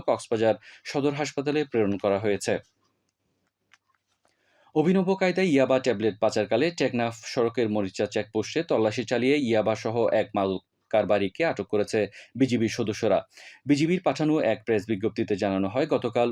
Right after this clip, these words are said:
উখিয়া থেকে কক্সবাজারগামী একটি সন্দেহজনক সিএনজি থামিয়ে তল্লাশিকালে সিএনজির যাত্রী ইলিয়াসের শরীরে বিশেষভাবে লুকায়িত অবস্থায় চার হাজার সাতশো পিস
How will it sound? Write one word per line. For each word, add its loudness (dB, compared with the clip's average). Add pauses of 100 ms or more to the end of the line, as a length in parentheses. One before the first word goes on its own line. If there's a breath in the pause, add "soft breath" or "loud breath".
উখিয়া -4
থেকে -4
কক্সবাজারগামী -2
একটি -2 (320 loud breath)
সন্দেহজনক 0
সিএনজি -2
থামিয়ে -2
তল্লাশিকালে 0
সিএনজির -2
যাত্রী -2 (360 loud breath)
ইলিয়াসের 2
শরীরে -4
বিশেষভাবে -6
লুকায়িত -2
অবস্থায় -2
চার 0
হাজার -2
সাতশো -8
পিস -4